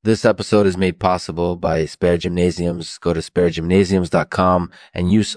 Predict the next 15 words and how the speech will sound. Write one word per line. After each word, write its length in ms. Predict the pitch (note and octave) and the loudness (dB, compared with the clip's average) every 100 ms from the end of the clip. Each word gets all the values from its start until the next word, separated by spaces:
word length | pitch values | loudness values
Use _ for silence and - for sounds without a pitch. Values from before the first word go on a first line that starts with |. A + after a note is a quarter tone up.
| - | -2
offer 320 | G2+ F#2+ G2+ | 0 0 -4
code 440 | - G2+ F#2 F2+ | -2 2 2 2
legend 480 | E2+ F#2 F2+ F#2 F2 | 2 2 2 0 -2
for 160 | - D#2+ | -6 -8
a 40 | |
free 220 | - F#3+ | 0 0
month 220 | F#3 - - | 2 0 -2
of 80 | |
membership. 560 | F2 E2 D2+ - C2+ - _ - | -2 -2 -2 -6 -8 -10 _ 0
Thank 300 | G#2 F#2 G#2+ | 0 2 0
you 120 | G2 | 0
for 160 | - E2+ | -2 -8
supporting 540 | - - G2+ F#2+ F#2 | -10 0 2 4 2
the 80 | E2 | -2
show. 420 | - E2 C2+ | -2 -2 -2